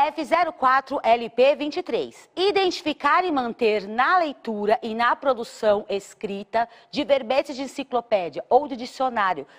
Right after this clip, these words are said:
digitais ou impressos, o tema, assunto, a estrutura composicional, título do verbete, definição,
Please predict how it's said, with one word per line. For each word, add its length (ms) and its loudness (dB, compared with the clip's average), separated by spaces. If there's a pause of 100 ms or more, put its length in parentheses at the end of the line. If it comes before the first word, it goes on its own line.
(160)
digitais 720 -2 (240)
ou 180 0
impressos, 720 -2 (380)
o 100 4
tema, 600 2
assunto, 760 -4 (180)
a 140 0
estrutura 540 0
composicional, 1120 0
título 480 0
do 180 -2
verbete, 760 0 (360)
definição, 960 0